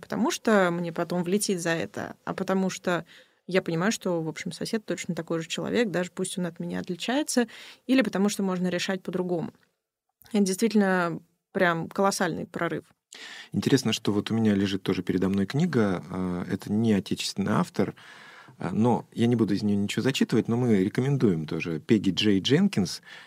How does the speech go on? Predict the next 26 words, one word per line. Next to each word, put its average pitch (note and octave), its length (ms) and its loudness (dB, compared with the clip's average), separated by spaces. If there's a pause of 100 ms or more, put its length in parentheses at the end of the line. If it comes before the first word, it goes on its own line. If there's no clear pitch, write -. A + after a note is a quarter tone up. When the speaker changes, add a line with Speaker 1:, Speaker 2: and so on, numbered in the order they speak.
(140)
Speaker 2:
Книга D#3 240 4
называется A2 380 -2
«Воспитание A#2 460 2
духовности A2 600 2
у G#2 60 2
детей». F#2+ 440 -4 (280)
Но A2 160 2
это - 220 2
же - 120 2
тоже D#3 400 2 (120)
к - 80 2
этому, F2 360 0
к - 100 -18
нашему F#2 360 0
вопросу, F#2+ 520 -2
да, - 240 -4 (360)
вот F#2+ 200 -6
то, G#2+ 120 4
о G2 60 2
чем F#2+ 200 -2
вы F#2 60 -4
щас F#2 220 -2
говорили. G#2 480 -2 (420)
А, G#2 340 2 (240)
м, - 280 -8 (300)
если C3 560 2